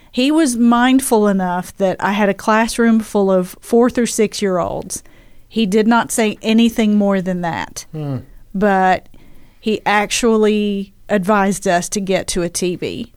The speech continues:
Speaker 1: and it was code for, "You need to know what's going on." Well, before we could even do that, parents just started arriving to pick up their kids, and they had just dropped them off ten, twenty minutes before that. So it was really weird.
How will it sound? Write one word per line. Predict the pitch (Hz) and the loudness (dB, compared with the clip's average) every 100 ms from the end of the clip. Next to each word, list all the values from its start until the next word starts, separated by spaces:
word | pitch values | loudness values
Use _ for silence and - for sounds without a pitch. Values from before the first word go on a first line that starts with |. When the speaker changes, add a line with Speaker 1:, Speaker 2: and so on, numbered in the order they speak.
| - | -4
Speaker 1:
and | 208 | -2
it | 196 | -2
was | 208 | -4
code | - - 240 240 196 | -6 0 4 4 0
for, | - 202 185 180 | -2 0 2 0
"You | 180 202 233 | 0 4 6
need | 220 214 | 4 4
to | 196 | 2
know | 214 202 | 2 2
what's | 185 185 - | 0 -2 -4
going | 196 180 175 | -6 -4 -4
on." | 190 185 - 208 208 | -4 -4 -6 -10 -6
Well, | 214 | -2
before | 208 214 - 311 | 0 0 0 0
we | 302 247 | 2 -2
could | 233 | 0
even | 233 202 | 0 0
do | 196 196 | -2 -2
that, | 214 247 - | 0 0 -2
parents | - 214 269 339 - - | -4 0 0 0 -4 -6
just | 202 - | -6 -6
started | - 202 190 185 175 - - | -2 0 0 -2 -6 -14 -4
arriving | 202 190 185 208 202 190 | -2 0 0 0 0 -2
to | 185 | -4
pick | - 180 | -4 -4
up | 185 - | -6 -6
their | 165 | -8
kids, | 165 180 175 113 214 - - | -6 -8 -6 -8 -14 -14 -2
and | 214 | 0
they | 233 | 2
had | 240 277 | 2 0
just | 170 208 247 - | -2 -2 -2 -2
dropped | 214 196 208 - | -2 -2 -4 -8
them | 175 170 | -8 -4
off | 208 202 - - - - _ _ _ - - | -2 -2 -4 -12 -20 -20 _ _ _ -20 -20
ten, | - 175 185 202 208 | -10 -4 -2 -2 -2
twenty | - 208 208 | -2 -2 -2
minutes | 185 180 - | -2 -6 -8
before | - 175 196 185 | -10 -6 -4 -4
that. | 175 175 - - | -4 -6 -8 -12
So | - 202 | -4 -2
it | 190 | -2
was | 208 | -2
really | 285 311 | 0 0
weird. | 240 233 214 175 165 | 2 2 2 0 -6